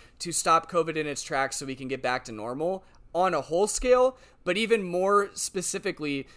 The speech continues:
so we can have football played better than we did last year without all these interruptions. Last year, pl-, uh, players got benefits of the doubt, players got this and that because we didn't have vaccines.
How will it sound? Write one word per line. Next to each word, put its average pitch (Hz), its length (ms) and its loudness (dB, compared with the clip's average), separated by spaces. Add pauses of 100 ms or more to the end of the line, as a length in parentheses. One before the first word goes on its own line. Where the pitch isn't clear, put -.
so - 160 -2
we 190 120 -2
can 185 140 -2
have 170 300 0
football 175 400 0
played 143 640 -2
better 175 260 2
than 170 140 -4
we 165 100 -2
did 156 160 -6
last 139 420 -2
year 95 160 -8
without 139 340 0
all 151 140 0
these 156 200 -4
interruptions. 135 640 -4 (240)
Last 214 380 2
year, 269 320 -4 (460)
pl-, 196 300 -2
uh, 175 140 4
players 208 400 2
got 185 220 4
benefits 175 380 -2
of 156 60 -12
the 139 60 -6
doubt, 151 420 4 (240)
players 185 300 0
got 170 200 2
this 175 180 -2
and 180 100 -6
that 175 100 2
because 180 300 -4
we 208 80 -6
didn't 214 220 -8
have 220 300 -2
vaccines. 120 840 -2